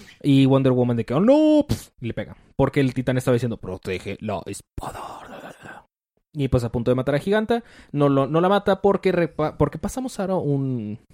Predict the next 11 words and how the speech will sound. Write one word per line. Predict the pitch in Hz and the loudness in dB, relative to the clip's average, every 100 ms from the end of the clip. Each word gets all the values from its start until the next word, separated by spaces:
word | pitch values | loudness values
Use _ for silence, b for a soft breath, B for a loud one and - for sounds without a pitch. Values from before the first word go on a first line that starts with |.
| _ | _
una | 190 196 | -6 -2
bella | 147 120 | 0 -2
tarde | - 104 101 104 113 | -4 -8 -6 -8 -8
en | 110 | -6
un | 117 117 117 110 104 87 98 - | -4 -4 -4 -4 -6 -8 -12 -8
restaurante | 151 - 117 104 - 95 - _ _ _ | -8 -6 -8 -10 -12 -14 -16 _ _ _
en | 135 | -4
las, | 120 - - | -4 -6 -8
en | 117 | -8
la | |
carretera. | 117 117 92 82 | -6 -8 -10 -14